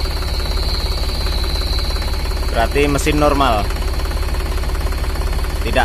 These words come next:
ada asap sedikit pun. Bila dia mengeluarkan asap, berarti blok ring sudah terjadi masalah.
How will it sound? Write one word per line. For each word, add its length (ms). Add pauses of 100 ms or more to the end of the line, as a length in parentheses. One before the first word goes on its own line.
ada 240
asap 180 (540)
sedikit 420
pun. 160 (2500)
Bila 240
dia 160
mengeluarkan 560
asap, 400 (600)
berarti 840 (320)
blok 320
ring 300 (720)
sudah 240 (840)
terjadi 400
masalah. 480